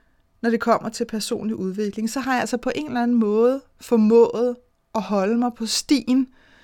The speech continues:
så jeg ikke endte med at misbruge mine penge på det. Øh, og når jeg siger på en eller anden forunderlig måde, så er det fordi, at jeg som selvstændig har haft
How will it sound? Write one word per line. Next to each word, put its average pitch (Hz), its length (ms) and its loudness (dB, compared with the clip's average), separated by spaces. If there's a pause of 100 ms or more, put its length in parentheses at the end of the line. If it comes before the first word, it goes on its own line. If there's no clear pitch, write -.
(340)
så - 160 -4
jeg 226 180 0
ikke 233 280 -4
endte 220 260 0
med 220 220 0
at 226 120 0
misbruge 233 800 2 (460)
mine 196 280 4
penge 190 520 -2
på 151 180 0
det. 160 140 -6 (800)
Øh, 202 160 2
og 202 80 2
når 208 80 4
jeg 240 160 4
siger 269 200 -2
på 269 100 0
en 240 60 6
eller 214 120 -2
anden 226 160 0
forunderlig 226 420 0
måde, 196 240 -2
så - 180 -4
er 196 140 0
det 247 120 -2
fordi, 226 340 -4
at 196 200 -6
jeg 185 180 -6
som 208 200 -4
selvstændig 214 760 -4
har 208 140 -10
haft 208 520 -10